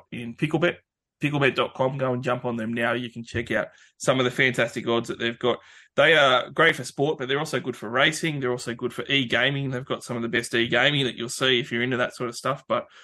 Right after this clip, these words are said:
sport-wise, Picklebet, uh, I mentioned last week, you know, some of their odds that you'll find. I went on Daniel Tupou for the first try scorer last week, and it didn't come through.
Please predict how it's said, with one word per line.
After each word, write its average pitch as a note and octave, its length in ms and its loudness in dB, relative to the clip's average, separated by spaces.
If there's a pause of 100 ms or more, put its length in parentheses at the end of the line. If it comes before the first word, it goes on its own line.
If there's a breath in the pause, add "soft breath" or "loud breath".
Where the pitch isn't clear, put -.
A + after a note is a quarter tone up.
(160 soft breath)
sport-wise, E3 840 2 (600)
Picklebet, D3+ 460 4 (140)
uh, - 40 -4
I C3 300 2
mentioned C#3+ 400 0
last B2+ 400 0
week, A#2+ 180 -10 (100)
you - 80 -8
know, A#2 120 -2
some E3+ 240 0
of F#3 80 4
their A#2+ 280 2
odds C3 260 -4
that C#3 140 -4
you'll C3 120 -2
find. A#2 380 -4 (360 soft breath)
I E3+ 100 6
went G3+ 160 8
on C3+ 140 6
Daniel B2+ 260 2
Tupou B2+ 420 0
for - 100 -10
the A2+ 80 -8
first A2+ 280 -8
try A2+ 220 4
scorer B2 320 -2
last A2 360 -2
week, A2+ 360 -6
and B2 160 2
it B2 80 -4
didn't D#3 240 2
come B2 240 -2
through. A#2+ 480 -6